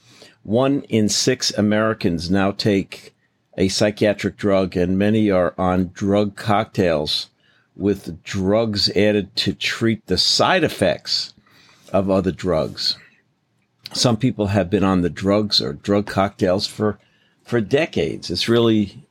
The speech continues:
it's really alarming to think of the number of people that are taking this stuff. And, uh, the, the fact that it's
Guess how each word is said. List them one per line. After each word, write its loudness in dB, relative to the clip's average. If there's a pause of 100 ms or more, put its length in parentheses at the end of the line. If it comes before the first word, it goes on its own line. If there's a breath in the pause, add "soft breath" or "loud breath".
it's -2
really 2
alarming -2
to -4
think -2
of -4
the 2
number 0
of -6
people -6
that -6
are -6
taking -2
this -4 (360 loud breath)
stuff. 0
And, 0
uh, 2
the, -2
the 0
fact 0
that 0
it's -4